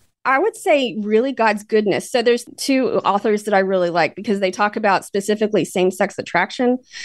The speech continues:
And that a lot of times same-sex attraction, it's, it's not gonna be the marquee sin. A lot of times it's gonna be a symptom of something else. And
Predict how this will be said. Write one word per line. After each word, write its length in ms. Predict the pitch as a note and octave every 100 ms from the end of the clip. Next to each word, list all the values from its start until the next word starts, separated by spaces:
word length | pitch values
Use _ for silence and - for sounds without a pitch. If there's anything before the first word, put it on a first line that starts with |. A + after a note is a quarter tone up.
| - - - _ -
And 260 | A3+ G#3+ G#3+
that 180 | G#3 -
a 40 |
lot 180 | G#3+ C4+
of 100 | -
times 180 | G4+ -
same-sex 400 | A#3+ A#3+ F#3+ -
attraction, 540 | G#3 F3 G#3+ A3 A3
it's, 220 | - A3+ -
it's 180 | A3+ B3
not 200 | A#3+ D4+
gonna 160 | C4
be 480 | A3 A3 G#3+ A3 - G#3 - _ - -
the 100 | F#3+
marquee 500 | G3 G3+ - E3+ F3+
sin. 380 | - D3+ B2+
A 60 | D#3
lot 200 | F#3+ F3+
of 80 | B3
times 220 | A3+ G#3+
it's 100 | G3+
gonna 100 | G#3+
be 120 | F#3+
a 40 | D#3+
symptom 440 | F#3+ F#3+ G3+ F#3
of 80 | F3+
something 360 | F#3 F3+ F#3+
else. 360 | E3+ F3+ - - - - - - - -
And 440 | G#3+ G3+ F#3+ F#3+